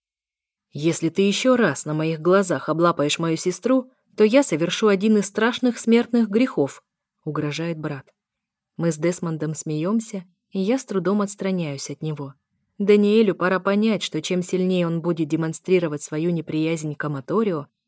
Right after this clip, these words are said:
тем больше Десмонд будет его провоцировать. «Давайте вы отбросите свои разногласия хотя бы на праздник»,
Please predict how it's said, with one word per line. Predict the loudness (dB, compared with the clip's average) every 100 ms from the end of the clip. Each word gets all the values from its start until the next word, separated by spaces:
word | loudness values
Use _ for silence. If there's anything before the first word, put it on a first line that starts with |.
| _ _
тем | 2 4
больше | 4 2 2 0
Десмонд | 0 -2 0 0
будет | 0 -4 -4 -4
его | -4 -6
провоцировать. | -6 -8 -8 -8 -8 -10 -14 -18 _ _ _ _ _ _ _ _ _ _ 2
«Давайте | 4 6 4 2
вы | 2
отбросите | 2 4 2 2 0 -2
свои | 2 2
разногласия | 4 2 2 2 2 2 -2
хотя | 0 0 2
бы | 4
на | 2
праздник», | 2 2 2 2 -4 -10